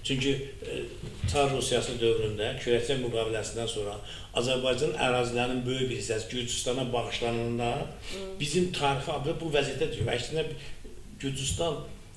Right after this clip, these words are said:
Speaker 1: dörd yüz il Azərbaycanın protektoru olubdur. Bilirsiniz, Şah, Şah Təmasibin altı arvadın üçü Gürcü knyazın qızıdır. İkinci Şah Abbasın anası Gürcüdür. Siz nə danışırsınız? Bu Gürcüstan dövləti, Gürcüstan bizim bir regionumuz olub, Qazax kimi, nə bilim,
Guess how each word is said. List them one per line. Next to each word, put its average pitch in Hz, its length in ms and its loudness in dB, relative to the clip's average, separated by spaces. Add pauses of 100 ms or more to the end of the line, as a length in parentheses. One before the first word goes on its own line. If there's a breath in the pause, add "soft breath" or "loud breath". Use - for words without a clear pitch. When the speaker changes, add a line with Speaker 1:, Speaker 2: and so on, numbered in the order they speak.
(320)
Speaker 1:
dörd 202 420 10
yüz 139 320 0 (100)
il 208 320 0
Azərbaycanın 135 640 -2
protektoru 139 680 -2
olubdur. - 340 -8 (340 loud breath)
Bilirsiniz, 135 360 -2
Şah, 123 180 4 (360)
Şah 127 200 -2
Təmasibin 123 480 -2
altı 131 340 -2
arvadın 123 380 -2
üçü 156 160 -8
Gürcü 131 300 -4
knyazın 123 460 -2
qızıdır. 143 340 -4 (300 loud breath)
İkinci 135 320 0
Şah 139 100 0
Abbasın 123 320 0
anası 117 360 0
Gürcüdür. 131 560 -4 (320 loud breath)
Siz 160 240 0
nə 170 140 0
danışırsınız? 143 540 4
Bu 175 120 4
Gürcüstan 180 720 4 (120)
dövləti, 156 580 4 (280 loud breath)
Gürcüstan 175 500 2
bizim 170 180 -2
bir 160 160 0
regionumuz 151 580 2
olub, 139 260 0
Qazax 143 380 4
kimi, 107 200 -2
nə 123 240 -2
bilim, 127 160 -2